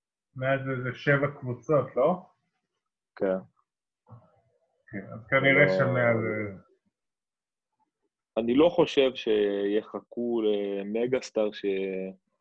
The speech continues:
Speaker 2: שידבק בשביל להגיד, "הנה, הגיעו מים עד נפש, אנחנו עוצרים את העונה." זה יהיה, אי אפשר לעשות איפה ב-, איפה ואיפה. אם יש שחקן שהוא נדבק, אז כן, אם,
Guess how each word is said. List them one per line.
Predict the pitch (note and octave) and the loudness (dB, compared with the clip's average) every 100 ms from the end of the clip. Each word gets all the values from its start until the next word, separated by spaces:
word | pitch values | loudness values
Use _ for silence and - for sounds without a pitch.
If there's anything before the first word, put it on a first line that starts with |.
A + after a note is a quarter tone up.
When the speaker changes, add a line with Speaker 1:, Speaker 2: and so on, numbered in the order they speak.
| - A#2 A2+ - - _ | -18 -16 -16 -18 -20 _
Speaker 2:
שידבק | - G2+ G2+ G2+ G#2 C#3 D3 | -2 0 4 2 4 4 4
בשביל | A#2 G#2 A2 G#2+ | 2 0 2 4
להגיד, | G2+ G#2+ A#2 | 2 2 0
"הנה, | A2+ G#2+ | 0 0
הגיעו | G2 G2 A2+ A2 | -2 -2 -4 -2
מים | G#2+ G#2+ | -2 -4
עד | F#2+ G2+ | -8 -6
נפש, | B2 - B2 G#2 | -6 -4 -4 -4
אנחנו | G2+ G2 - G2 | -8 -10 -10 -10
עוצרים | F#2+ G2 - G#2+ G#2+ | -8 -8 -4 -4 -2
את | G2+ | -2
העונה." | G2 F#2+ F#2 F#2 F#2 _ | -2 -2 -6 -8 -12 _
זה | F#2 | -8
יהיה, | G2 G#2 G#2 G#2 G#2 G2+ G2 F#2+ - _ _ _ _ _ _ _ _ _ _ _ _ _ _ - | -2 0 2 2 0 -2 -6 -10 -16 _ _ _ _ _ _ _ _ _ _ _ _ _ _ -4
אי | B2+ | -2
אפשר | C3 D#3 | 2 4
לעשות | A#2+ A2 A2+ A2 | 4 4 2 0
איפה | G#2 A2+ G#2 F#2 | 0 2 2 0
ב-, | |
איפה | F#2 F2+ - G#2+ G2+ | -4 -4 -2 0 0
ואיפה. | G2 - F#2+ F#2 | -2 -4 -8 -4
אם | G#2 | -4
יש | A2 | -4
שחקן | A2 - A2 A2 | -8 -4 -4 -2
שהוא | A2 G2+ G2+ | -4 -2 -2
נדבק, | G2+ F#2+ A#2+ B2 A#2 | -4 -2 0 0 -2
אז | G#2+ G2 G#2 _ _ _ _ - | -4 -6 -14 _ _ _ _ 2
כן, | C#3 C3 | 2 4
אם, | D3 | -2